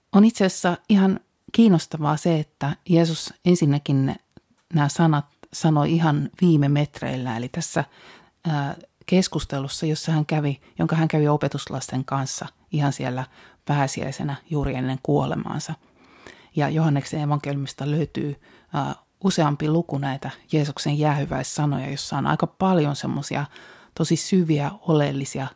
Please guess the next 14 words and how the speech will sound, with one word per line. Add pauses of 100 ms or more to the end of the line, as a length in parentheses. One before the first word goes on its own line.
(100)
tärkeitä, (640)
ää, (420)
viestejä (180)
opetuslapsille. (1080)
Ja
musta
on (600)
tosi (240)
hyvä,
että (380)
tää (720)
Tuomas
nimenomaan (340)
kysyy